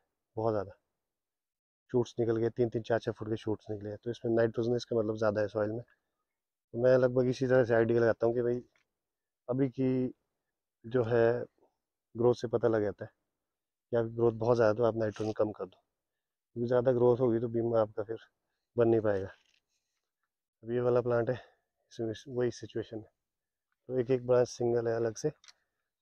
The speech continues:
ये देखो यहाँ पे, यहाँ देखो किस तरह से रोक दिया इसको, यहाँ पे देखो कितना स्पर्स तैयार कर दिया, यहाँ पे इधर भी स्पर्स है, ये देखो यहाँ पे सिर्फ एक हल्की सी रिंग आएगी, पीछे बीमें तैयार है, ऊपर तक बीमें तैयार है।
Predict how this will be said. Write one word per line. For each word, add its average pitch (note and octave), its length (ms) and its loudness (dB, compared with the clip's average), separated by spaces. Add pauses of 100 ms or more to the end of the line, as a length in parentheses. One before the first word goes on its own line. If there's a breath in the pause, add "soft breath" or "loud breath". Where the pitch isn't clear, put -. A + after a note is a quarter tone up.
(180)
ये C3 120 -4
देखो B2+ 260 -4
यहाँ A#2+ 120 -2
पे, A#2 100 -8
यहाँ A#2 320 -6
देखो A#2 100 -2
किस - 220 -14
तरह A#2+ 100 -2
से A#2 120 -16
रोक A2+ 160 -6
दिया A2 180 -10
इसको, - 320 -18 (920)
यहाँ A#2 160 -6
पे A#2+ 100 -12
देखो - 880 -12
कितना A#2 340 -4
स्पर्स A2+ 440 -6
तैयार A2 220 -6
कर G#2+ 120 -8
दिया, G#2 200 -8
यहाँ G#2 120 -8
पे - 600 -18
इधर A#2+ 160 -4
भी A#2 100 -6
स्पर्स A2 380 -8
है, A2+ 60 -20 (560)
ये A2+ 120 -6
देखो A2 200 -12 (460)
यहाँ C3 140 2
पे B2+ 80 0
सिर्फ A#2 200 -6
एक A#2+ 200 -4
हल्की A#2 200 -4
सी A#2+ 120 -10
रिंग A#2 220 -2
आएगी, A2+ 220 -4
पीछे - 280 -10
बीमें A2 280 -6
तैयार G#2+ 280 -10
है, A#2+ 60 -14 (680)
ऊपर B2 200 -4
तक A#2+ 140 -6
बीमें A#2+ 300 -2
तैयार A2+ 280 -4
है। B2+ 80 -18